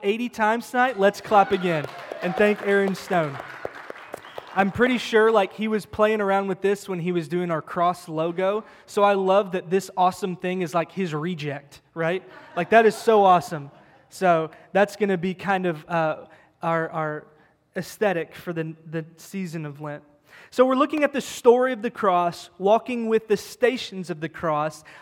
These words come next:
all in an effort to get this question into our bones. And the question is here on the screen. How do we find, do you find your story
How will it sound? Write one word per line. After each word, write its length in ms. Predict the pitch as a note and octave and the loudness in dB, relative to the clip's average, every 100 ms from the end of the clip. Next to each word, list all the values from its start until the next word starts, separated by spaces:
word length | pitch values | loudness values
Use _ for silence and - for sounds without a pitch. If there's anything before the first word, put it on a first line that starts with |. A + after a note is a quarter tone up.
| - | 2
all 320 | A3 B3 D4 | 6 8 6
in 80 | C#4 | 2
an 140 | C4 C4+ | 0 0
effort 440 | A3+ A3 A3+ A3 | 0 0 -4 -4
to 100 | G#3+ | -10
get 560 | E3+ D3 F#3 B3 B3 F3 | -12 -2 2 2 0 -4
this 260 | A#3+ B3+ | -4 -4
question 920 | - - C#4 C4 - - F3 D#3 D#3 F3+ - - | -12 -6 -4 -4 -6 -10 -8 -6 -8 -10 -18 -6
into 360 | A3 A#3 - A#3 | -4 -4 0 2
our 140 | G#3 | 2
bones. 460 | E3 F3+ E3 D#3 D#3 | 0 0 0 -4 -6
And 80 | |
the 60 | E3 | -8
question 440 | D#3+ A3+ G#3+ A#3+ | -4 -4 -4 -8
is 140 | G#3 - | -8 -8
here 200 | G#3 G3 | -6 -4
on 160 | F3+ | -4
the 80 | F3 | -8
screen. 480 | D#3+ - F3 D#3 D3 - - - | -12 -10 -10 -10 -12 -16 -20 -14
How 580 | - B3 C4 C#4 D4 D4 - E3+ | -2 2 2 2 0 -4 -14 -8
do 160 | G3 | -4
we 220 | F#3+ A#3 D4 | -2 0 -2
find, 520 | - F#3+ E3+ E3 F3 | -2 -2 -2 -2 -4
do 100 | F#3 | -6
you 260 | F#3 C#4+ | -4 -4
find 540 | D4+ - F3 D#3 D#3+ E3 - | -4 -2 -2 -2 -4 -8 -12
your 440 | - D3+ G#3+ C#4+ D4+ | -18 -2 0 0 -2
story 840 | - - D4+ B3 F3 D3+ D3 F#3+ | -6 -8 0 2 2 -2 -6 -10